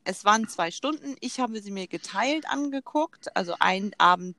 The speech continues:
eine Stunde, den anderen Abend die nächste Stunde. Und, ähm, du,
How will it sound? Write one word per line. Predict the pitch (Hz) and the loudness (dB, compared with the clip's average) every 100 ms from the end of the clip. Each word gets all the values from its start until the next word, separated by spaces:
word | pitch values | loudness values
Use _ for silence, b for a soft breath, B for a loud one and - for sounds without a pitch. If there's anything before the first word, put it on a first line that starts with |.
| - - | -8 0
eine | 170 247 | 0 0
Stunde, | - 262 247 220 | -6 -6 -6 -8
den | 190 | -6
anderen | - 190 185 | -4 -4 -4
Abend | - 175 | -4 -4
die | 170 | -6
nächste | 175 247 269 | -8 -8 -8
Stunde. | - 254 233 240 b b b b b | -6 -4 -4 -6 b b b b b
Und, | - 196 196 - | -2 0 -2 0
ähm, | 185 180 180 180 b b b _ _ _ _ 175 170 | 2 2 -2 -10 b b b _ _ _ _ -20 -8
du, | 208 | -8